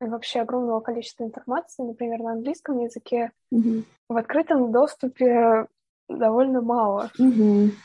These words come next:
Speaker 1: А, сложно найти, сложно даже скачать где-то, ну, на торрентах.
Speaker 2: Мгм.
Speaker 1: Как, э, понять, вот если, допустим, на русском языке эта проблема не была рассмотрена,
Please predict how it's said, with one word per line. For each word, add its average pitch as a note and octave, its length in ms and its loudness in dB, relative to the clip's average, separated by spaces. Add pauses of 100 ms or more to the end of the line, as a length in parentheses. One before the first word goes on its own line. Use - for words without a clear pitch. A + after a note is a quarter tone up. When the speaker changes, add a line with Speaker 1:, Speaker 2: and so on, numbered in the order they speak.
(540)
Speaker 1:
А, A3+ 240 -8 (100)
сложно B3+ 320 0
найти, C4+ 640 -2 (140)
сложно G#3+ 840 -2 (340)
даже G#3+ 260 0
скачать A#3+ 580 -2
где-то, G#3 760 0 (640)
ну, A3 140 -4
на G3 140 -6
торрентах. B3+ 760 -2 (140)
Speaker 2:
Мгм. G#3 480 0 (540)
Speaker 1:
Как, D4+ 340 -2
э, A#3+ 240 2 (540)
понять, B3 720 -2 (100)
вот G#3+ 200 -8 (720)
если, B3 320 -2
допустим, A#3+ 800 0
на A#3+ 160 -2
русском B3+ 320 -2
языке A3 400 -2
эта A3+ 440 0
проблема G#3+ 760 -2 (720)
не C#4+ 140 4
была C#4 300 2
рассмотрена, A3 800 -6